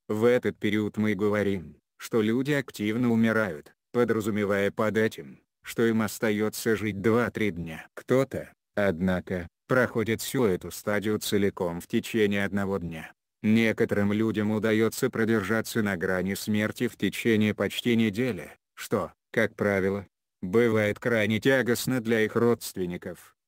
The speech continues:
Поэтому с разными людьми и происходят разные процессы, и предсказывать их мы не можем. Сам момент смерти бывает трудно распознать. Но, как предполагается в одном ещё не опубликованном исследовании,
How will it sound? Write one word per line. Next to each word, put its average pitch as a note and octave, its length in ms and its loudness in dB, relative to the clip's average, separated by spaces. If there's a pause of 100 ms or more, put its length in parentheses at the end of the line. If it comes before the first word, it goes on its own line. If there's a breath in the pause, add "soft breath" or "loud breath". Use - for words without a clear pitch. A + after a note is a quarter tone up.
(120)
Поэтому B2+ 600 2
с - 80 -6
разными G#2 500 0
людьми G2+ 440 2
и G#2+ 40 0
происходят G#2+ 640 0
разные G#2+ 460 2
процессы, A2 760 -6 (220)
и A#2+ 140 4
предсказывать G2+ 840 -2
их G2 180 0
мы A2 180 4
не G#2+ 140 2
можем. E2 480 -8 (100)
Сам C3 360 0
момент G2+ 360 0
смерти G#2+ 460 -2
бывает A2 520 2
трудно A2 440 0
распознать. F#2+ 840 -6 (100)
Но, A#2 360 2 (200)
как A#2+ 240 2
предполагается B2 920 0
в G#2+ 60 0
одном G2+ 320 -2
ещё G#2 380 0
не G2+ 100 2
опубликованном G#2 960 0
исследовании, E2 720 -4